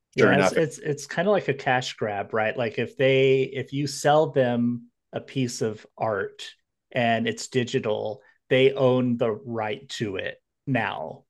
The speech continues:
Speaker 1: right? So if it pops up anywhere, they can say, "Hey, if you're gonna use this piece of art, which I am the, the rightful owner for, you owe me X amount of dollars to, to license it." That's kinda my understanding is if,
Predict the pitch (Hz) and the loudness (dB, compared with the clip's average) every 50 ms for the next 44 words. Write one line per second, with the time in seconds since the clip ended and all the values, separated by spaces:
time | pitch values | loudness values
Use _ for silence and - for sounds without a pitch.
0 | _ _ - 131 113 110 110 - - 143 131 120 - - 151 143 147 - 156 127 | _ _ -4 -2 -2 -2 -2 0 2 2 2 2 2 2 0 2 0 0 -2 -2
1 | - - - - 131 131 127 - - 131 120 113 110 107 104 101 98 98 101 104 | -4 -4 -2 0 0 0 0 -2 -6 -6 -6 -6 -6 -6 -4 -2 -2 -2 -2 -4
2 | 101 101 - _ _ _ _ _ _ - 123 127 127 135 131 - - 143 131 123 | -6 -8 -12 _ _ _ _ _ _ -4 0 2 2 2 2 0 0 0 2 2
3 | 120 120 - - 123 120 113 110 110 107 101 - 147 139 131 123 117 113 113 - | 0 -2 -2 -2 0 0 0 0 -2 -2 -2 -2 0 0 0 0 0 -2 -4 -8
4 | _ _ _ _ _ _ - 131 - - 143 135 135 139 135 131 117 113 120 120 | _ _ _ _ _ _ -8 -8 -4 -2 0 0 2 2 2 0 0 0 0 -2
5 | 127 127 123 117 - - - _ _ - 127 110 - - - 120 117 - 117 104 | -2 -2 -4 -6 -10 -14 -16 _ _ -6 -6 -6 -8 -8 -10 -10 -8 -8 -6 -4
6 | 113 110 107 101 101 - - - 117 110 104 101 - - - _ _ _ _ _ | -2 0 0 0 -2 -4 -6 -8 -6 -4 -4 -4 -6 -10 -14 _ _ _ _ _
7 | _ _ _ _ _ _ _ _ - 123 127 127 123 120 113 113 107 113 107 104 | _ _ _ _ _ _ _ _ 0 2 2 2 2 2 0 -2 -2 -2 -2 -2
8 | 104 - - _ _ _ _ _ - 123 107 101 110 110 107 - 127 107 - 110 | -4 -8 -14 _ _ _ _ _ -2 -2 0 0 0 -2 0 -2 -4 -4 -4 -4
9 | 113 107 110 107 101 101 - - - 104 98 98 98 101 104 107 110 110 113 - | -6 -6 -4 -6 -6 -6 -6 -4 -4 -2 -2 -4 -6 -8 -8 -8 -8 -8 -8 -8
10 | - - 113 110 101 98 101 101 98 95 95 95 - _ _ _ _ _ _ _ | -8 -6 -6 -6 -6 -8 -10 -12 -14 -14 -14 -16 -20 _ _ _ _ _ _ _
11 | _ _ _ _ _ _ _ _ 139 131 - - - 107 110 107 104 101 95 - | _ _ _ _ _ _ _ _ -4 -4 -4 -4 -4 -4 -2 -4 -4 -4 -4 -4
12 | 92 90 - - - 107 120 - - - - 123 90 - - _ _ _ _ _ | -6 -6 -6 -8 -12 -12 -12 -12 -10 -6 -6 -6 -6 -6 -10 _ _ _ _ _
13 | - - 127 104 101 101 104 - - 123 104 - - - - - - - - _ | -6 -4 -4 -2 -4 -6 -8 -8 -8 -10 -10 -10 -12 -12 -12 -14 -14 -16 -20 _
14 | _ _ - 143 135 139 - 170 165 143 131 131 127 120 120 117 107 - - 127 | _ _ -2 -2 -2 0 0 0 2 2 2 4 4 2 2 0 -2 -4 -4 -4
15 | 110 110 104 101 98 98 98 101 104 98 - - 110 107 | -4 -4 -4 -6 -6 -6 -8 -8 -10 -8 -8 -10 -10 -12